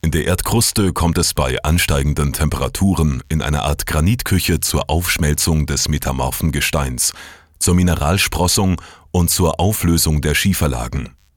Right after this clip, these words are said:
Nicht immer kann man dann in diesem Wechselbereich zwischen metamorphen und magmatischen Gesteinen eindeutig unterscheiden. Solche Übergangstypen sind zum Beispiel auf der rechten Seite der Fürstensteiner Granit.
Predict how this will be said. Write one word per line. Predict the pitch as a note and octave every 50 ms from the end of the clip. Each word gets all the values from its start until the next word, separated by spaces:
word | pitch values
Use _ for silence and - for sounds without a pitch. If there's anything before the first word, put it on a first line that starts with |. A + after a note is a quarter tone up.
| - - - - - - - - _ _ _ -
Nicht | - A#2 G#2+ - -
immer | - C3+ C#3 C3 A2 G2
kann | D#2 - F2 F2 F2
man | E2+ E2+ D#2+ D#2 D2+
dann | C#2 C#2+ C#2+ E2 F2+ F#2
in | - D#2+ D2 C2
diesem | - F2 G2 - - E2 C#2+ -
Wechselbereich | D2 - - - F#2 D#2 C2+ D#2 D2 C2 B1+ C2 C#2 - -
zwischen | - - - D#2 C#2+ - - D2 C2+
metamorphen | C2 C2 B1+ - C2 B1 B1+ C2+ D2+ - - - E2+ D#2+ D2+ C#2+ -
und | - C#2 C2 B1+ B1+ - -
magmatischen | B1+ A#1 - - C#2 C2 C2+ - - D#2+ - - D#2+ C#2+
Gesteinen | - C#2+ - - - C2 C2 C#2 C#2+ C#2+ C2+ -
eindeutig | - D2+ D#2+ E2 - C#2+ D2 - D#2+ D2 -
unterscheiden. | - D2 - D#2 - - F#2 F2 D2+ - C#2 B1 - - _ _ _ _ - - - - - - - - - _ _ _ _
Solche | - - D#2+ D#2 D#2+ - - E2+ D2+ C#2+ - -
Übergangstypen | G#2 A2 - F2+ D#2 D#2 D2 D2 - - - - F2+ E2 - E2 D#2 D2 B1 B1 - -
sind | - F#2 F2+ D#2+
zum | - - D2+
Beispiel | - A#1+ A#1 B1 - - - D#2+ D2+
auf | - - C2+ -
der | - D2 C2+ C#2
rechten | D2+ D2+ - - - E2+
Seite | D2 - C2+ C#2+ D2+ - - D2+ C2+ B1
der | - - C2 B1
Fürstensteiner | - - - F2+ - - - - D2+ - - - B1+ B1+ B1+ B1+
Granit. | B1 - C2 C#2 C#2 C2 A#1 - - - -